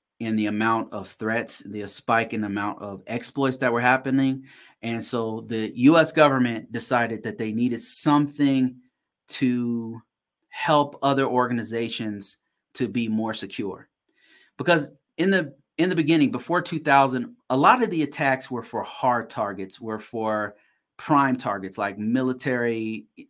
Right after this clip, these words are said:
p-, places with, like, secrets or really sensitive information and things like that. So what happened in, uh, early two thousands,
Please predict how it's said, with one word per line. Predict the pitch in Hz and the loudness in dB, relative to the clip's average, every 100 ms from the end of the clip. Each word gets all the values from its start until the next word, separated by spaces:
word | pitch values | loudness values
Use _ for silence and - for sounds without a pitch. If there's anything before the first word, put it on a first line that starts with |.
| _ 92 - - _ _ | _ -18 -14 -16 _ _
p-, | - 135 | -6 -4
places | 165 175 139 | 0 0 0
with, | 120 104 | -6 -6
like, | 101 98 | -6 -6
secrets | - - 147 143 135 - - | -4 2 2 2 -2 -2 -6
or | 92 - - _ - | -8 -10 -20 _ -4
really | 117 151 147 | 4 4 4
sensitive | 131 151 135 131 127 | 2 2 2 -2 -2
information | 123 120 113 120 123 - 123 120 110 - _ | -4 -4 -4 -2 -2 -4 -4 -4 -8 -12 _
and | 117 110 | -10 -2
things | 120 110 | -2 -2
like | 104 98 - | -4 -8 -10
that. | 90 87 _ _ _ _ | -12 -12 _ _ _ _
So | - 170 165 | -4 -2 -2
what | 147 214 | -2 2
happened | 233 214 214 | 6 4 4
in, | 175 156 123 - _ - | 2 2 -2 -8 _ 0
uh, | 135 123 117 - | 4 4 2 2
early | 156 185 180 | 4 4 2
two | - 151 | -2 -2
thousands, | 143 131 151 170 170 170 | 4 4 4 0 -6 -8